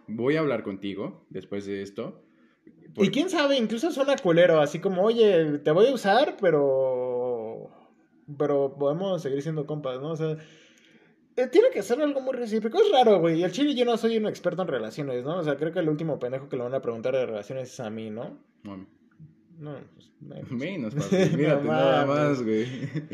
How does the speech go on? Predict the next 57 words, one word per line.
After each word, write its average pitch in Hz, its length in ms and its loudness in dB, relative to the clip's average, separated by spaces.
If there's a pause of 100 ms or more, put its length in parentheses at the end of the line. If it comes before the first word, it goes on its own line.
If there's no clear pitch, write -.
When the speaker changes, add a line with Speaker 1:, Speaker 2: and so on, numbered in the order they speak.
(140)
Speaker 2:
Así 170 260 2
que, 247 160 -2
pues, 170 540 -4
es, 269 320 0
es 330 200 -2
algo 330 240 0
complicado 170 640 2
que 139 160 0
te 147 160 0
digo. 165 280 4
Creo 160 160 -2
que 185 120 0
tendríamos 156 560 0
que 131 260 0
traer 139 300 2
al 151 100 0
menos 147 280 -4
otras 147 260 -2
cinco 151 280 -4
personas, 151 480 -4
pero, 120 300 -2
pues, 117 300 -6
a 123 40 -2
ver 135 160 0
si 147 120 -4
alguien 123 560 -8 (180)
escucha 143 400 -6
esta 127 180 -8
mamada. 135 540 -6 (800)
Para 156 240 4
poder 190 280 8
hablar 214 320 4
chido 226 320 4
al 214 100 2
pedo, 220 340 6
¿no? 208 140 -2
O 214 60 -2
sea, 202 200 2
hacer 202 240 0
me-, 208 400 -4
mesas 185 460 -6
redondas 185 440 -4
y 175 40 -4
decir 170 220 -2
como, 202 180 0
"Oye, 240 180 2
tú 302 300 -4
creo 208 200 4
que 226 60 2
eres 208 180 2
un 208 80 -4
pendejo", 220 460 0
y 190 60 -2
te 180 100 -6
va 196 60 0
a - 20 2
decir, 220 260 -6